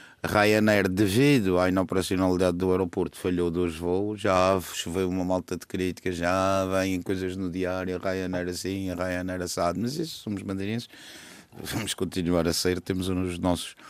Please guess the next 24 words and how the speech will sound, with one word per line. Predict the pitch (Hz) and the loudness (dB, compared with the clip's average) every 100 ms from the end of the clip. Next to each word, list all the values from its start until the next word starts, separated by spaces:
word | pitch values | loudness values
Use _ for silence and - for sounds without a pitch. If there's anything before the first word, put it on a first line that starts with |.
| - - | -14 -2
o | |
nosso | 95 98 - | 2 2 4
A | 101 | 4
D | 92 | 6
N. | 101 95 87 78 76 - - - - - - - - 165 | 6 6 4 2 -2 -6 -20 -20 -18 -18 -18 -14 2 6
Eh, | 160 156 151 151 147 143 _ - | 8 8 8 8 6 4 _ 2
acho | 175 160 - | 4 4 4
que | |
em | 170 | 2
termos | 160 147 | 4 2
de | - | 2
concorrência | 147 135 127 135 - | 2 4 4 4 4
é | 120 | 4
muito | 113 107 | 4 4
bom. | 101 123 156 | 4 6 6
Não | - 135 | 4 4
sei | 127 | 4
se | 117 | 2
se | - | 0
recordam, | 113 110 120 110 104 104 | -2 2 4 4 4 2
faz | 92 107 92 | 4 2 4
hoje | 107 104 98 92 98 98 | 4 4 2 0 -2 -4
quinze | - 101 92 92 | -2 0 0 0
dias, | 107 104 98 87 82 | 2 2 4 0 -2